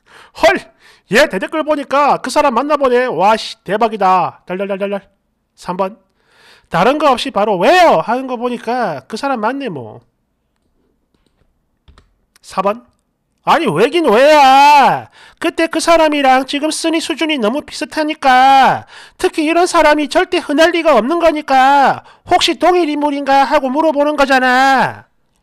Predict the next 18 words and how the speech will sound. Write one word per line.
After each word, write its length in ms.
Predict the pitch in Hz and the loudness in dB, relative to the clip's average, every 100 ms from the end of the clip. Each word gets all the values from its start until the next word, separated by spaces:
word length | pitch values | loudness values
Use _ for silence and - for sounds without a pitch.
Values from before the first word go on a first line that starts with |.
| - | -10
오 80 | 143 | -6
번. 240 | 185 233 _ _ _ - - - - | -6 -8 _ _ _ -20 -20 -20 -4
"저도 280 | 269 294 | 0 0
기억해요. 720 | 285 262 262 262 226 127 120 - _ - - - | 0 -2 -2 0 -2 -2 -8 -18 _ -20 -20 -8
그때는 600 | 294 320 294 269 269 269 | -6 -2 0 2 0 -2
상대방이 600 | 269 247 233 262 269 277 | -4 -6 -2 0 0 -2
썸남이라고 920 | 262 - - 277 294 311 311 277 254 262 | -8 -8 0 0 2 0 0 0 0 -2
했는데 800 | 269 254 233 269 269 180 113 107 _ _ _ _ _ _ _ _ - | -4 -4 -2 -2 -2 -4 -6 -16 _ _ _ _ _ _ _ _ -4
용케도 880 | 240 311 - 392 330 277 262 262 185 | 0 0 2 0 2 2 0 -4 -6
이 120 | 247 | -6
멍청한 500 | 254 185 - 294 285 | -4 -4 -4 -4 -4
쓰니한테 580 | 277 294 294 277 247 262 | -4 -6 -4 -2 -4 -6
정 220 | - 220 269 | -4 -4 -2
안 220 | 151 170 | -4 -4
떨구고 480 | 262 294 294 277 254 | -4 -4 -6 -6 -6
사귀고 460 | - 339 302 247 | -4 -6 -2 -2
있나 220 | 202 247 | -2 -2
보네." 420 | 269 302 202 285 | -2 -2 -4 -8